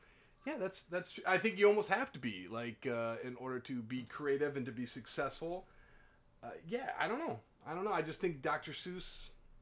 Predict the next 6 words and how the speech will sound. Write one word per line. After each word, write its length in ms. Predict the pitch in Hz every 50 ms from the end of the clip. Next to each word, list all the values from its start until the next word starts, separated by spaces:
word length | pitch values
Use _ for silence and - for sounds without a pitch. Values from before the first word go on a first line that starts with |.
| - - - - - - - - - -
had 320 | - - 170 170 165 160 147
more 240 | 143 151 175 - -
issues 400 | 175 170 - - 185 170 143 143
than 160 | 160 156 147
we 80 | 143 135
thought, 400 | - - 147 139 180 214 -